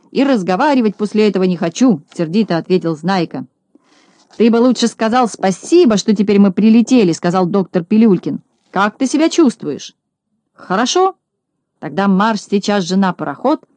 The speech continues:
а то здесь воздух, говорят, очень вредный, нельзя находиться долго».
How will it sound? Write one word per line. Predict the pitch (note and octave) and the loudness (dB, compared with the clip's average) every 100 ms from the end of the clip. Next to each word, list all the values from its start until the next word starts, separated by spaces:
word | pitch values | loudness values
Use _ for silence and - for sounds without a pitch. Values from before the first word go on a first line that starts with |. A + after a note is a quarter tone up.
| _ _ | _ _
а | E3 | -6
то | G3 | -2
здесь | F3+ E3+ - | -2 -2 -4
воздух, | G#3 C4 F3+ D#3+ | -2 -2 -2 -2
говорят, | E3+ F3 F3 - | -2 0 -2 -4
очень | F#3+ A#3 - G#3 E3+ | -2 -2 0 -2 2
вредный, | F#3 F#3+ D3+ C#3+ - _ _ G3 | 2 0 -2 -8 -10 _ _ 0
нельзя | A3 F3+ B3 A3 | 0 2 0 0
находиться | F#3 F3+ F3 - F3 | 0 -2 -4 -4 -4
долго». | E3+ G3 D#3 - | 0 0 -2 -8